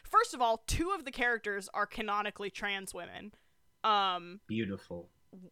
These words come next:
Speaker 1: and, and there are th-, three char-, you get to pick which character you play as. Two out of the three are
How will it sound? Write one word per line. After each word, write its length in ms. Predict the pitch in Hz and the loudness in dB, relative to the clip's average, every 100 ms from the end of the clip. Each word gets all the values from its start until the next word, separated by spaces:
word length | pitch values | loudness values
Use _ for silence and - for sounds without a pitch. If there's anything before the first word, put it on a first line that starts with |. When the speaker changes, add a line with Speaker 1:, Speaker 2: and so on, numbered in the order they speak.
| _ - | _ 6
Speaker 1:
and, 180 | 330 - | 6 10
and 220 | 247 240 - | 8 6 0
there 140 | 240 233 | 4 4
are 80 | |
th-, 240 | 226 247 208 - | 4 -6 -16 -10
three 220 | 311 311 | -4 -4
char-, 140 | 294 254 | 0 0
you 120 | 247 | 0
get 140 | 294 | -4
to 80 | 302 | -4
pick 240 | - 247 | -2 -4
which 300 | 220 226 - | 0 0 0
character 300 | 240 220 208 | -2 -2 -4
you 120 | 220 202 | -10 -10
play 300 | - 208 196 | -2 2 2
as. 200 | 180 - | 2 0
Two 240 | - 269 | -4 6
out 120 | 254 226 | 6 6
of 60 | |
the 80 | 190 | 2
three 260 | - 208 | -4 -2
are 100 | 185 | -2